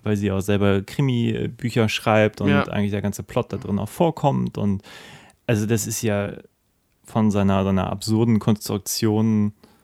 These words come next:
Speaker 1: so dermaßen so, so ein Whodunit auf zwölf gedreht.
Speaker 2: Mhm.
Speaker 1: Und davon hat dieser Film ja gar nichts. Und dann
Speaker 2: Ja.
Speaker 1: kommt dieser Basic Instinct-Moment und da dachte ich schon so, okay, den bringen sie jetzt auch, kann man machen, aber ohne den Mehrwert. Und das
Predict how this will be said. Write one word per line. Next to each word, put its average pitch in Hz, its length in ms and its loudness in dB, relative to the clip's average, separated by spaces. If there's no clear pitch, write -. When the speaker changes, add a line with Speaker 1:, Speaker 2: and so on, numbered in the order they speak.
Speaker 1:
so 113 280 0
dermaßen 107 720 4
so, 101 220 2
so 92 140 -4
ein 98 340 -2
Whodunit 110 600 0
auf 101 140 -4
zwölf - 320 2
gedreht. 104 500 -2
Speaker 2:
Mhm. 170 180 -4
Speaker 1:
Und 107 140 -4
davon 110 220 2
hat 107 100 4
dieser 104 160 2
Film 110 200 4
ja 95 60 2
gar 95 300 2
nichts. 87 300 -2
Und 98 200 -8
dann 95 100 0
Speaker 2:
Ja. 131 120 0
Speaker 1:
kommt 104 240 0
dieser 98 520 -2
Basic 104 260 -2
Instinct-Moment 107 760 2
und 98 260 2
da 98 140 -2
dachte - 260 -2
ich 98 120 -4
schon 95 180 0
so, 90 120 -4
okay, 95 460 -2
den 104 160 4
bringen 98 200 0
sie 98 100 -2
jetzt - 240 -6
auch, 92 440 -2
kann - 200 -2
man 113 160 4
machen, 147 380 2
aber 104 220 2
ohne 127 260 6
den 107 160 4
Mehrwert. 98 560 2
Und - 200 -4
das - 300 0